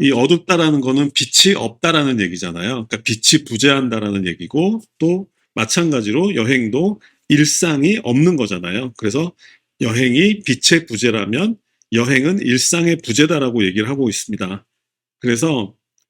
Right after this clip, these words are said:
그러니까 소설에서와 마찬가지로 여행에서도 인간은 낯선 곳을 헤매다가 결국 이제 집으로 돌아오게 되는데,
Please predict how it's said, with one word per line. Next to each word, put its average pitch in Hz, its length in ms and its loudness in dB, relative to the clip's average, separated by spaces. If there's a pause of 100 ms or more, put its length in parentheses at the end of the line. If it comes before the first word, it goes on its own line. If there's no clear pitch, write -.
(140)
그러니까 131 120 -4
소설에서와 240 600 2
마찬가지로 139 960 0
여행에서도 165 540 2
인간은 127 440 0
낯선 170 460 0
곳을 151 280 2
헤매다가 147 680 -2 (440)
결국 135 300 2
이제 117 140 2
집으로 147 380 4
돌아오게 127 460 2
되는데, 101 720 0